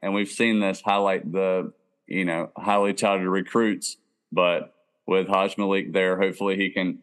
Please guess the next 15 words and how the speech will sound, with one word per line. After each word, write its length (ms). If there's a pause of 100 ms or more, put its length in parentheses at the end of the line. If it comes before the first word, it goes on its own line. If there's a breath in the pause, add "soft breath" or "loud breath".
(160)
carry 320
the 100
reins 540
and, 240
and 240
lead 260
the 80
Camels 480
to 140
a 60
good 240
season. 380
We'll 140
rotate 460
over 420